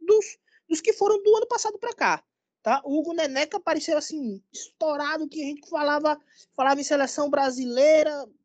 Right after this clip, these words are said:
Europa, não sei o quê, de repente falhou uma, duas vezes, entregou um, uma semifinal de, de Copa do Brasil, puf,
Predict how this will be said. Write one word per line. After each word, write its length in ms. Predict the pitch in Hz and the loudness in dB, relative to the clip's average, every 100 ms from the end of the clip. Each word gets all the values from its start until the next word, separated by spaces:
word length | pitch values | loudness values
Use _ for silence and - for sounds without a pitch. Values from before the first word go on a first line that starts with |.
| _ | _
Europa, 520 | 285 277 285 302 302 285 | -4 -2 0 0 -2 -6
não 60 | |
sei 140 | 285 294 | -6 -10
o 60 | |
quê, 180 | - 320 | -6 -6
de 80 | 320 | -4
repente 680 | 302 311 339 339 349 339 320 _ _ _ | -6 -6 -8 -8 -6 -8 -8 _ _ _
falhou 360 | - 302 294 311 | -4 -2 0 -2
uma, 180 | 320 311 | -2 -4
duas 320 | 311 302 240 | 0 0 2
vezes, 280 | 277 302 269 | -2 -2 -6
entregou 600 | 294 302 269 226 277 339 | -8 -6 -6 -2 0 0
um, 180 | 359 262 | -4 -10
uma 160 | 285 269 | -12 -6
semifinal 580 | 339 392 392 330 311 | -2 -2 -2 -4 -2
de, 240 | 320 294 240 | 0 -2 -4
de 80 | 247 | -4
Copa 260 | 254 262 | -2 0
do 100 | 262 | -2
Brasil, 680 | 254 247 220 294 339 370 - _ _ _ - | 0 0 2 0 0 -2 -4 _ _ _ -4
puf, 380 | 247 - - | -4 -4 -8